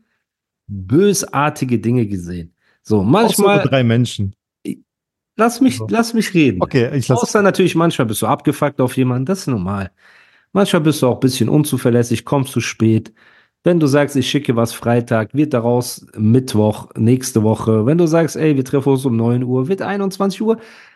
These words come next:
Speaker 1: Aber so Sachen fallen ja alle in die Toleranz von jeder Freundschaft, glaub ich, ne? Weil
Speaker 2: Ja.
Speaker 1: genauso hab ich meine Seiten so und,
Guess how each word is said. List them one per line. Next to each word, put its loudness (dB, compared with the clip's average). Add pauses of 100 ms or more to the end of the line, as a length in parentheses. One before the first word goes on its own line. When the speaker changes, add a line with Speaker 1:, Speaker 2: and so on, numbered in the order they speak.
(100)
Speaker 1:
Aber 2
so 4
Sachen 2
fallen 0
ja 0
alle 0
in 0
die -6
Toleranz -4
von -2
jeder 2
Freundschaft, -6
glaub -6
ich, -14
ne? 4
Weil 4
Speaker 2:
Ja. -2
Speaker 1:
genauso 4
hab 0
ich 0
meine 2
Seiten 0 (380)
so 2
und, -2